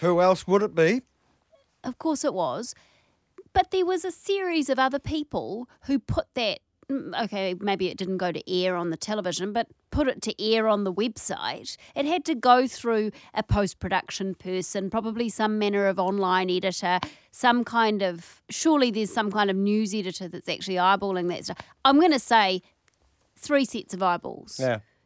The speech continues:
Speaker 2: that put it o-, out there for public consumption. I mean,
Speaker 1: It's not like the person who shot it owns the station and just threw it up there.
Speaker 2: Exactly.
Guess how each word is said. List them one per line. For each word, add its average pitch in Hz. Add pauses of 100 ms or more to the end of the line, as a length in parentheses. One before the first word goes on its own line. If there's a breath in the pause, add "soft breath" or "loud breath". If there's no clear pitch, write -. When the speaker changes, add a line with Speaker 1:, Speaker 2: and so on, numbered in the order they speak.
Speaker 2:
that 220
put 247
it - (560)
o-, 226 (240)
out 220
there 180 (200 soft breath)
for 226
public 202
consumption. - (460 soft breath)
I 277
mean, 220 (120)
Speaker 1:
It's 175
not 214
like 208
the -
person 170
who 131
shot 147
it 151
owns 143
the 131
station 135
and 127
just 127
threw 151
it 135
up 143
there. 104
Speaker 2:
Exactly. 240